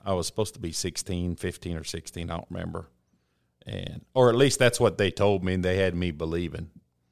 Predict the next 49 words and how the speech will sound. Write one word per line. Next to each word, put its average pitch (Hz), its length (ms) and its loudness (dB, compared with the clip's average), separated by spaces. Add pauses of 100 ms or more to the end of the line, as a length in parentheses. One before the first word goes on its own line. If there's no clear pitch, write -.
(320)
I 104 120 2
don't, 98 240 2
I've 98 140 2
always 101 300 6
wondered 92 320 0
if 80 120 -6
it 85 80 -2
actually 87 320 -4
was 87 300 -2
true, 85 240 -10 (140)
that 87 140 -4
they 92 120 -2
did 92 240 -2
sneak 92 320 -4
me 90 200 -8
in 87 100 -2
or 82 80 -4
if 78 100 -10
they 85 140 -4
pulled 98 300 -4
something 82 340 -6
over 80 320 -8
on 78 160 -12
me. 80 120 -16 (720)
Um, 98 360 -12 (200)
but 110 120 4
anyway, 101 360 6
that, 95 300 2 (240)
that 92 140 -8
refrigerator 92 580 2
story, 87 540 -6 (460)
you 110 120 0
know, 104 80 4
if 95 100 -2
that 110 220 2
cop 104 320 2
wouldn't 92 220 0
have 78 60 -6
hit 98 160 0
that - 160 -10
refrigerator, 87 800 -6
my 92 140 -6
buddy's 87 380 -2
truck - 280 -2
would 85 140 -8
have 80 80 -14
hit - 180 -12
that 85 140 -18 (100)
refrigerator. 73 540 -20